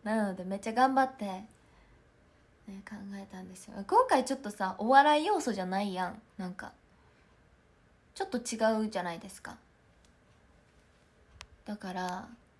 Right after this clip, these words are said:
今回はちょっと、これははるかにでも頑張ったらできるんじゃないかなって思ったので、ちょっと頑張りました。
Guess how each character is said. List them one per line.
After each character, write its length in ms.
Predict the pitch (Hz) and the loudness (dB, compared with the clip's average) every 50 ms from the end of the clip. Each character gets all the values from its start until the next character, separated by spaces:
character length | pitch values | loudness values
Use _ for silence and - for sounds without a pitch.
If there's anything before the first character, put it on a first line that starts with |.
| _ - - _ _ _ _ _ _ _ _ _ _ - | _ -20 -20 _ _ _ _ _ _ _ _ _ _ -20
今 220 | - - 196 196 | -14 -10 -10 -10
回 180 | 202 - 196 180 | -10 -10 -10 -10
は 140 | 190 190 185 | -10 -12 -14
ち 180 | - - - _ _ - | -16 -18 -20 _ _ -20
ょ 20 | - | -20
っ 40 | |
と、 60 | - _ _ _ _ _ _ _ _ - - _ - - - - | -20 _ _ _ _ _ _ _ _ -20 -20 _ -20 -20 -20 -12
こ 140 | - - 226 | -4 -2 0
れ 60 | 233 | 2
は 180 | 240 233 226 226 | 2 2 2 2
は 120 | 233 262 | 0 0
る 100 | 233 220 | 0 0
か 140 | 220 214 196 | 0 0 -2
に 240 | 190 185 185 185 180 | -2 -2 -6 -6 -6
で 100 | 180 180 | -6 -6
も 380 | 180 180 175 175 170 175 190 202 - _ _ _ _ _ _ _ _ _ _ - | -6 -6 -6 -6 -6 -8 -12 -16 -20 _ _ _ _ _ _ _ _ _ _ -10
頑 220 | - 202 196 196 | -6 -4 -4 -4
張 100 | 196 202 | -4 -4
っ 60 | 202 - | -6 -8
た 120 | - 185 | -8 -8
ら 100 | 175 175 | -6 -6
で 140 | 175 180 180 | -6 -8 -12
き 160 | 180 - 202 | -12 -12 -8
る 80 | 196 190 | -8 -6
ん 60 | 185 | -6
じ 80 | 185 180 | -6 -6
ゃ 40 | 170 | -8
な 140 | 170 170 | -6 -8
い 60 | 170 170 | -8 -10
か 160 | - 180 175 | -12 -10 -8
な 160 | 175 175 175 | -8 -8 -8
っ 20 | |
て 160 | 180 - - 175 | -10 -12 -12 -12
思 160 | 175 175 175 | -10 -12 -12
っ 40 | 180 - - | -14 -18 -16
た 100 | - 190 | -14 -14
の 140 | 185 196 196 | -12 -12 -14
で、 160 | 202 208 220 - _ _ _ _ _ _ _ _ _ _ _ _ _ | -14 -16 -18 -18 _ _ _ _ _ _ _ _ _ _ _ _ _
ち 40 | - | -20
ょ 20 | - | -20
っ 20 | _ - | _ -18
と 100 | - 185 | -16 -12
頑 220 | 185 180 185 190 | -10 -8 -8 -6
張 100 | 190 185 | -6 -6
り 120 | 185 185 | -4 -4
ま 120 | 185 185 185 | -6 -6 -6
し 120 | - - | -8 -8
た。 160 | - - - | -10 -10 -10